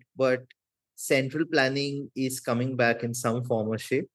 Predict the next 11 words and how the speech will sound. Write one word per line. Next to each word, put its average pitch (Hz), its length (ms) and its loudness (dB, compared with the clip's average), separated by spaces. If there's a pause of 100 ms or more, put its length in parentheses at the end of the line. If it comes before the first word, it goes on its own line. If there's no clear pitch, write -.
(460)
where 131 420 8
centrally, 139 920 2
uh, 92 420 -2 (120)
planned 127 340 0
schemes, 143 800 -8
though 143 240 6
they 135 160 2
don't 139 260 2
call 120 220 4
it 147 140 0
so, - 260 -6